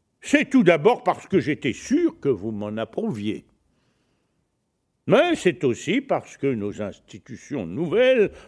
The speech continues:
me donnaient les moyens de faire ce qu'il fallait. Ainsi ai-je pu, pendant quatre années, sans altérer les droits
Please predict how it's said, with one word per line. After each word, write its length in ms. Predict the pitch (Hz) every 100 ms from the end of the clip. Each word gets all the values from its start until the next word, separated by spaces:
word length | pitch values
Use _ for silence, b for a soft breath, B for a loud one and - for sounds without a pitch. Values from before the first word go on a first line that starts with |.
| B
me 260 | 147 285
donnaient 380 | 214 240 202 196
les 140 | 196 185
moyens 420 | 190 175 147 180
de 120 | 160
faire 220 | - 160 -
ce 60 |
qu'il 300 | 151 - 131
fallait. 480 | - 117 95 101 - _ _ _ _ _ _ _ _ _ _ _ _ _ _ _ -
Ainsi 560 | 160 185 - 196 214
ai-je 360 | 180 175 139 -
pu, 340 | - 294 330
pendant 580 | 311 - 131 127 135 123
quatre 360 | - 110 - 104
années, 540 | 156 202 302 302 269 b b b b
sans 460 | - - 170 190 151
altérer 520 | 170 127 170 165 170
les 160 | 147 139
droits 420 | 143 175 175